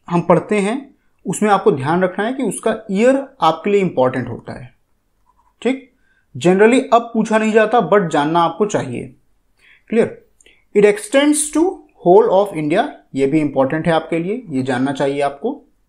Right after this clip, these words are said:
ठीक। तो ये दो चीज़ें इंपॉर्टेंट हो गई, it extends to whole of India and इस एक्ट का ईयर नाइनटीन सिक्सटी थ्री, ठीक। सेक्शन टू की हम लोग बात करते हैं। सेक्शन टू किसके बारे में डील करता है? डेफिनेशंस।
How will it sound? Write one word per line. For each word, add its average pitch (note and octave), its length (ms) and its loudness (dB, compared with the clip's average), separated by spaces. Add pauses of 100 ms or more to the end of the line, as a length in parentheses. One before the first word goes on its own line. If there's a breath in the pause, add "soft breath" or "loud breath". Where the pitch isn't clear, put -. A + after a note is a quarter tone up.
(420)
ठीक। C#4 180 -10
तो F#3+ 60 0
ये E3+ 100 0
दो D#3+ 180 4
चीज़ें G#3 280 -2
इंपॉर्टेंट D3 340 0
हो A#2+ 100 -4
गई, G#2+ 160 -10 (280)
it D#3+ 80 -4
extends - 540 -4
to F#3+ 60 2
whole E3 260 2
of E3+ 80 -4
India E3+ 320 2 (340 loud breath)
and A3+ 260 0 (720 soft breath)
इस - 240 -6
एक्ट E3 240 2
का F#3+ 240 -2
ईयर F3 460 2
नाइनटीन C#3+ 500 0
सिक्सटी - 720 -6
थ्री, - 300 -4 (220)
ठीक। - 260 -8 (1300 soft breath)
सेक्शन A#3 380 2
टू C4+ 220 2
की C4 60 2
हम A#3 100 4
लोग A#3+ 120 4
बात G#3 240 4
करते F#3 220 -2
हैं। B3+ 120 -4
सेक्शन A3 360 0
टू A#3+ 220 0
किसके A#3 320 2
बारे G#3+ 200 6
में G#3+ 140 0
डील G#3 180 2
करता G#3+ 280 2
है? D#4+ 180 -4 (240 loud breath)
डेफिनेशंस। F3 720 0